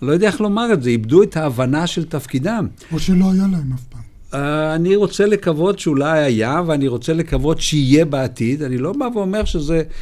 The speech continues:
Speaker 1: אה, שהנבחרים היום, אבל איזשהו, בגלל השימוש לרעה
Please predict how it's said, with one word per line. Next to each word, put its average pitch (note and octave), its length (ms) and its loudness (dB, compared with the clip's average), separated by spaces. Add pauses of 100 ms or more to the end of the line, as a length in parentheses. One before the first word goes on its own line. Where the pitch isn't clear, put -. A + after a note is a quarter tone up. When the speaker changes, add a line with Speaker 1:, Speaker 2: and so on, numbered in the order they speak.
(180)
Speaker 1:
אה, B2+ 200 0
שהנבחרים A#2 1080 -2
היום, C#3+ 220 0
אבל A#2 180 -2 (400)
איזשהו, C3 500 -2 (460)
בגלל C#3 440 -4
השימוש E3 520 0
לרעה C3 640 -2